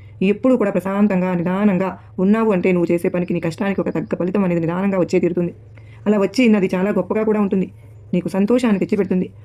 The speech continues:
ఆ నిరంతర సంతోషం ఉంటుంది. నువ్వు తెలియక చేసిన తప్పులకు దిగులు అనేది పడవద్దు. అలాంటి తప్పులు నిన్ను మన్నించి నీ, నా ఆశీర్వాదం అన్నది ఇవ్వడానికి ఈ దుర్గమ్మ ఎప్పుడూ నీకు ముందుగా ఆశీర్వాదం ఇస్తాను.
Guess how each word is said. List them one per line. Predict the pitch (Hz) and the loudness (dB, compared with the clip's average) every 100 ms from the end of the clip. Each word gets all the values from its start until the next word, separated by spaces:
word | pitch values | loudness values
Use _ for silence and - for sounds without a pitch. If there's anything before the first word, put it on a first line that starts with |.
| - | -6
ఆ | 208 | -2
నిరంతర | 185 185 220 233 202 | 0 2 4 2 2
సంతోషం | 185 208 214 185 | 0 0 2 2
ఉంటుంది. | 185 185 - - - - | 2 0 -2 -14 -20 0
నువ్వు | 208 | 2
తెలియక | 196 208 247 214 | 4 4 2 2
చేసిన | 190 | 0
తప్పులకు | 185 175 208 180 | -2 0 0 0
దిగులు | 170 196 | 0 2
అనేది | 185 160 | 0 0
పడవద్దు. | 175 180 165 - - - | -2 -2 -4 -8 -20 -6
అలాంటి | 190 220 247 | -2 0 -2
తప్పులు | 214 190 190 190 190 - | -2 0 2 0 -4 -4
నిన్ను | 190 185 | 0 2
మన్నించి | 175 180 214 - | 2 2 2 2
నీ, | 185 | 2
నా | 185 | 2
ఆశీర్వాదం | 190 208 190 196 185 | 0 0 0 2 2
అన్నది | 185 196 | 2 2
ఇవ్వడానికి | 190 190 180 190 - - - | 0 0 0 0 -2 -6 0
ఈ | |
దుర్గమ్మ | 196 180 214 | 2 2 2
ఎప్పుడూ | 196 - 240 | 2 0 2
నీకు | 240 185 | 2 2
ముందుగా | 175 185 185 | 2 0 0
ఆశీర్వాదం | 180 202 190 180 | 0 0 2 0
ఇస్తాను. | 180 180 | -2 -4